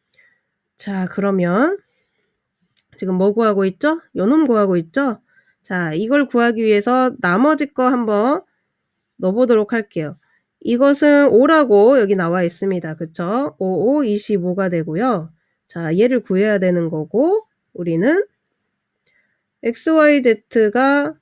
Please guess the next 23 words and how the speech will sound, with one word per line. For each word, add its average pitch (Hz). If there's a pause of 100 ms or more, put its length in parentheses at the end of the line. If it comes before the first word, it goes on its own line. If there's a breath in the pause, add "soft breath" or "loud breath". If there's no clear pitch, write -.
(200)
마이너스 190
삼이고요. 247 (340 soft breath)
X 220
플러스 220
Y 196
플러스 247
Z는 233
오인 208
것을 196
알 202
수가 180
있습니다. 160 (500)
그러면, 190 (640)
자, 180
네모를 269
구해주기 202
위해 160 (1800)
얘를 185
보내주면 190
되죠, 143
차변에. 165 (760)
네모만 180
남기고 165